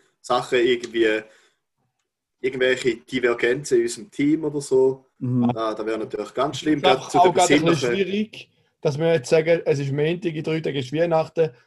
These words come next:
Speaker 3: und ich muss jetzt so tun, als ob ich schon Ferien hätte. Dabei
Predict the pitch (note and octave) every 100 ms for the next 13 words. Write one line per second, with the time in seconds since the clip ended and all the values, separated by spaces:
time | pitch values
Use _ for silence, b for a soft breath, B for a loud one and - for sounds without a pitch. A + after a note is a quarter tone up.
0 | b - D3+ E3 D#3+ D#3+ - D#3 D3 B2+
1 | F3+ F3 G3 - D#3 C#3+ F3 C#3 C3 C#3+
2 | F3+ F3+ D3+ E3+ - _ _ - C3